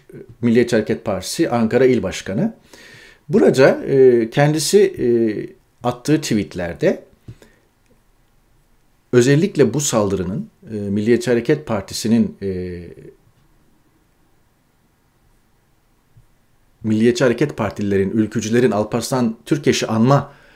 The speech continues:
gününe yaptığı, e, saldırının, e, azmettiricisi olarak dikkat çekiyor.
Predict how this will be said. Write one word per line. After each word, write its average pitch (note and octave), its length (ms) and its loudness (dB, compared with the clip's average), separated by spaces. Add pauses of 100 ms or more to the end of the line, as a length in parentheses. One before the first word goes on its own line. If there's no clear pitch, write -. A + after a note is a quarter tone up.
(160)
gününe A#2+ 340 4
yaptığı, A2 680 4
e, F#2+ 40 -6
saldırının, A2 680 0 (840)
e, A2+ 260 0
azmettiricisi C#3 720 0
olarak F2+ 460 -10
dikkat A#2+ 300 -4
çekiyor. C3 440 2